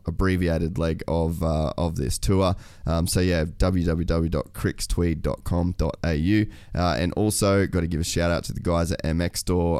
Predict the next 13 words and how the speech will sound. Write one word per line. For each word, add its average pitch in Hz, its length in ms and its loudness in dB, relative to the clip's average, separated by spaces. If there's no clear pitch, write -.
Uh, 80 320 0
these 82 320 2
boys 80 340 0
actually 76 340 -2
came, 82 380 2
boys 101 280 2
and 80 100 0
girls - 580 -4
is - 140 -14
what 69 100 -2
I 60 100 -2
should - 260 -4
say. 73 240 -2